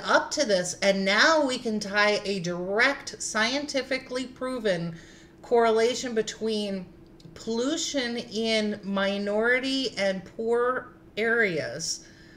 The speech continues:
to the dire effects of covid. A-, and so where mainstream media, the corporate media, stopped at "Black men are dying," we're like,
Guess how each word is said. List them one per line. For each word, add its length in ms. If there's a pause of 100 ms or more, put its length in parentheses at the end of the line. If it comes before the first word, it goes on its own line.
(760)
to 440
the 320
dire 380
effects 360
of 140
covid. 600 (180)
A-, 260
and 240 (180)
so 280
where 720 (800)
mainstream 680
media, 320
the 80
corporate 440
media, 360
stopped 460
at 180
"Black 280
men 160
are 100
dying," 560
we're 160
like, 300